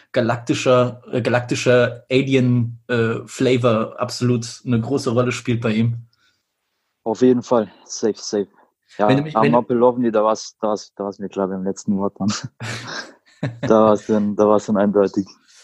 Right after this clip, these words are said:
Speaker 1: Ja, läuft. Jetzt, jetzt kommen wir zu den drei Bonusfragen. Jetzt kannst du dir deinen Hack verdienen.
Speaker 2: Ei, ich
Speaker 1: Jetzt,
Speaker 2: bin gespannt. Hau
Speaker 1: jetzt
Speaker 2: raus.
Speaker 1: können, jetzt können wir wirklich, jetzt können wir wirklich sehen, ob du, ob du diese Seite f-,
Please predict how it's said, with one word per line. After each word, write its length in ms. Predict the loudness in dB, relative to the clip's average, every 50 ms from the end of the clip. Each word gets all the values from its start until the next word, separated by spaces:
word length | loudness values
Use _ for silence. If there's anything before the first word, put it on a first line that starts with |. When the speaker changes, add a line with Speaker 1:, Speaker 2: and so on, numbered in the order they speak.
| _ _ _
Speaker 1:
Ja, 160 | -2 -2 0
läuft. 340 | 2 2 2 2 2 0 -2
Jetzt, 200 | -4 -4 -2 0
jetzt 200 | 0 0 0 0
kommen 160 | 0 0 0
wir 80 | 0 -2
zu 120 | -2 -2
den 140 | -2 -2 -2
drei 180 | 0 2 2 2
Bonusfragen. 720 | 2 0 -2 -4 -4 -6 -2 0 0 2 2 0 -4 -8 -14 _ _ _ _ _ _ _ _ _
Jetzt 220 | -8 -8 -6 -4
kannst 260 | -4 -4 -4 -2 -4
du 60 | -2
dir 120 | 0 0 2
deinen 260 | 2 2 2 2 0
Hack 160 | -2 -6 -4 0
verdienen. 480 | 0 0 2 2 2 0 0 -4 -12 _ _ _ _ _ _ _ _ _ -20 -20 -20 -20 -20 -20 _ _ _ _ _ _ _ _ _ _ _ _ _ -2
Speaker 2:
Ei, 460 | 0 2 4 4 4 2 0 -2 -2 0
ich 180 | 0 2 2
Speaker 1:
Jetzt, 100 | 2 4 4
Speaker 2:
bin 60 | 4
gespannt. 520 | 4 4 4 4 4 6 4 2 0 -6 -14 -6 0 2
Hau 140 | 4 6 6
Speaker 1:
jetzt 20 | 6 4
Speaker 2:
raus. 200 | 4 2 -2 -6
Speaker 1:
können, 140 | -8 -8 -8 -6
jetzt 280 | -6 -6 -6 -6 -2
können 180 | 0 0 2 2
wir 100 | 0 0
wirklich, 380 | -2 -2 -2 -4 -2 -4 -2
jetzt 260 | -2 -2 -2 -2 -2 -2
können 140 | 0 0
wir 100 | 0 -2
wirklich 240 | -2 -2 -2 -2 -2
sehen, 300 | 2 2 2 2 2 0
ob 200 | -4 -6 -10 -6
du, 300 | -2 0 2 2 0 -2
ob 140 | -4 -8 -6
du 100 | -6 -6
diese 260 | -4 -2 0 0 2 2
Seite 320 | 4 4 2 2 0 -4
f-, 220 | -6 -6 -10 -10